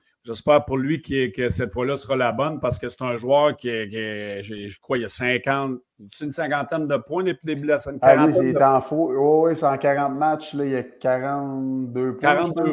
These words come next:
Speaker 2: pense,
Speaker 1: points,
Speaker 2: là.
Speaker 1: là, c'est ce que j'avais regardé aujourd'hui. Euh, c'est un gros bonhomme qui est, tu sais, puis quand on parle de profondeur manquante, euh, au Colorado, parce que, tu sais, là, on a une, un trio qui fonctionne.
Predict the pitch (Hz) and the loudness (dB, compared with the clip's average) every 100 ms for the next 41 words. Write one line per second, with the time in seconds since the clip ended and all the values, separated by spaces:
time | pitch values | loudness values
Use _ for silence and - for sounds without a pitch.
0 | 156 170 180 180 151 131 143 123 156 139 | 0 0 2 2 0 0 -4 -4 0 2
1 | 131 131 135 131 151 156 139 110 117 160 | 2 4 4 4 2 0 0 0 -4 0
2 | 165 131 120 110 107 104 - - 123 110 | 2 2 2 0 -4 -12 -16 -10 -8 -4
3 | 135 147 147 147 165 170 170 139 131 123 | -2 2 2 2 0 -2 -4 -6 -6 -6
4 | 117 _ _ 165 160 - 160 160 156 170 | -6 _ _ -4 -2 0 0 0 4 4
5 | 156 151 143 135 135 127 143 156 139 123 | 4 2 0 0 -2 2 2 2 -2 -4
6 | 113 139 151 151 _ 127 113 113 113 113 | 0 0 0 -8 _ -2 0 2 2 0
7 | 107 110 135 127 120 117 131 143 117 - | -2 -2 0 2 2 0 -2 -4 -6 -6
8 | 101 - 131 123 120 117 117 117 123 - | -14 -6 -4 -2 -4 -6 -8 -6 -6 -4
9 | 120 135 - 131 107 101 131 139 147 | -4 -4 -6 -8 -8 -8 -4 -2 -4